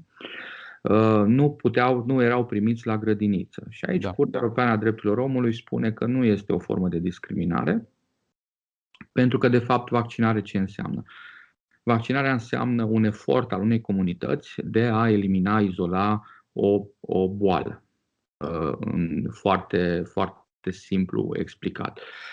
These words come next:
Speaker 2: Da.
Speaker 1: Atunci când
Speaker 2: Da.
Speaker 1: eu decid să mă vaccinez sau nu, nu iau o decizie doar raportat la persoana mea, ci iau o decizie care are efect asupra unei comunități. Pentru că dacă eu nu ating acel grad de imunizare într-o comunitate,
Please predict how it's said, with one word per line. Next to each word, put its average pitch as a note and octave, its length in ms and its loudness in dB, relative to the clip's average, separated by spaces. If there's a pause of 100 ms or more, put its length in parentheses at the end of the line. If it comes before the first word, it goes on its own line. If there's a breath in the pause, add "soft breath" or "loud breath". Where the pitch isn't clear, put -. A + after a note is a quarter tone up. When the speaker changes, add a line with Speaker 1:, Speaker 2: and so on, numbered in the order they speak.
(120 loud breath)
Speaker 2:
Da. G#2+ 80 0
Speaker 1:
Atunci C3+ 280 2
când C3+ 200 -2
Speaker 2:
Da. A2+ 80 4
Speaker 1:
eu C3 220 4
decid A#2 400 -2
să - 100 -2
mă A2 100 2
vaccinez G2+ 520 -2
sau B2+ 240 -4
nu, F2 320 -2 (440)
nu C3+ 200 2
iau E3+ 200 6
o D3+ 60 6
decizie A#2+ 560 0
doar A2+ 280 -2
raportat G#2+ 500 -2
la G2+ 140 -4
persoana G2 500 -4
mea, F2+ 280 -8 (640 loud breath)
ci - 120 -18
iau B2 300 4
o D#3 60 4
decizie C3+ 420 -2
care A2+ 220 -2
are B2+ 180 -2
efect A#2 420 -4
asupra A2 420 -6
unei A2 260 -2
comunități. - 800 -4 (800 loud breath)
Pentru A2 240 0
că A#2+ 60 0
dacă A2 240 2
eu G#2+ 100 0
nu C3+ 200 0
ating A2+ 640 -4
acel A#2+ 340 -4
grad A2+ 480 -4
de A#2 140 -6
imunizare G#2 680 0
într-o G2 200 -4
comunitate, G2+ 920 -2